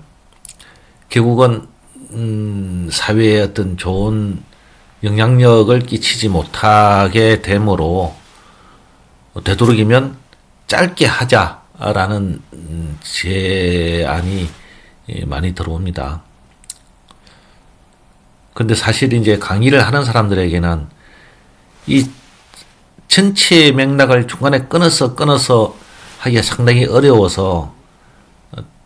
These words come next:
할 때마다 좀 많이 고민을 하게 되고 시간을 재게 됩니다. 그러다 보니, 이, 시간에 쫓긴다고 해야 되나요?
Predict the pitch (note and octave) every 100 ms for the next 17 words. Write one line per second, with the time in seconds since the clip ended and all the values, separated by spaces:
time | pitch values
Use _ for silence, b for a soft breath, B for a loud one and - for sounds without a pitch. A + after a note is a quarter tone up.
0 | _ - - B2 B2 C#3 C3+ A#2 G2 G#2+
1 | F#2 F#2 G#2+ G#2 F#2+ E2 C#2+ C2 A1+ -
2 | G#2+ C3 A#2 G2 G2+ F2+ E2+ E2+ - C#3
3 | B2 A#2 G2+ E2+ C2 - _ - A1+ -
4 | - E2+ G#2+ G2+ E2+ F2 D#2 D#2+ - _
5 | B B B B B - C3+ A#2+ G2+ G#2
6 | F2+ F#2 E2 _ _ _ _ - - D2
7 | D2 D2 C2+ C2+ B1+ C2 C#2+ D2+ _ _
8 | b b b b b b _ _ _ _
9 | _ _ _ b b b b - - -
10 | F3 E3 C#3 B2 - - D3 D3 B2 G2+
11 | F2+ D#2+ F#2